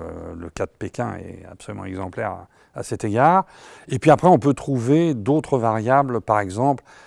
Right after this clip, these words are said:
euh, qui sont moins économiques, mais qui sont peut-être socio-économiques au moins. Euh, il y a des pays qui se spécialisent dans certains sports.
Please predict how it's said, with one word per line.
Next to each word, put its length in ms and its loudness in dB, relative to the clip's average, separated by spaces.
euh, 60 -6
qui 180 -12
sont 320 -2
moins 480 2
économiques, 720 -2
mais 240 -4
qui 100 -8
sont 260 -4
peut-être 300 -2
socio-économiques 960 -4
au 80 -4
moins. 300 -6
Euh, 400 0
il 60 -14
y 60 -6
a 40 -4
des 120 -2
pays 220 2
qui 140 -8
se 140 -4
spécialisent 680 0
dans 120 -2
certains 460 -6
sports. 600 -4